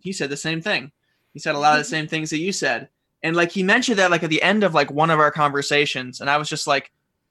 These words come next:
Speaker 1: "Man, like, he's just testing Christians." He's like,
Speaker 2: <laughs>
Speaker 1: he, he wants to know so bad, but he wanted to see if Christians agreed. He
Speaker 2: Hmm.
Speaker 1: wanted to see if this was, this was legit,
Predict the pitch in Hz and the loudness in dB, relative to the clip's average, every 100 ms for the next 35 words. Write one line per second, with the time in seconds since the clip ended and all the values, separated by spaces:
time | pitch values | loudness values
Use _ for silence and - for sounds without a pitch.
0 | - 208 147 185 - 214 247 233 190 - | -4 0 0 -2 -8 -4 -2 -2 -6 -6
1 | - 254 - 131 143 - 135 214 226 233 | -4 -4 -4 -10 -12 -14 -14 -12 -10 -8
2 | 240 - 214 233 220 180 - - - - | -8 -4 -2 2 0 0 -8 -16 -14 -4
3 | 196 185 165 208 196 160 160 233 - - | -2 -2 -2 -2 0 0 2 2 0 -4
4 | 170 196 190 - 151 156 214 175 147 143 | -2 0 0 0 0 2 4 4 0 -4
5 | 147 170 196 156 - 208 185 - 180 - | -4 -2 -2 -4 -6 -4 -4 -6 -10 -8
6 | 160 147 139 196 175 - _ _ 165 170 | -8 -8 -8 -8 -10 -12 _ _ -6 0
7 | 202 170 - 220 180 - 147 147 - 143 | 0 0 -2 -2 -2 -2 -8 -8 -10 -10
8 | 147 147 139 143 202 196 - | -10 -8 -8 -6 0 0 0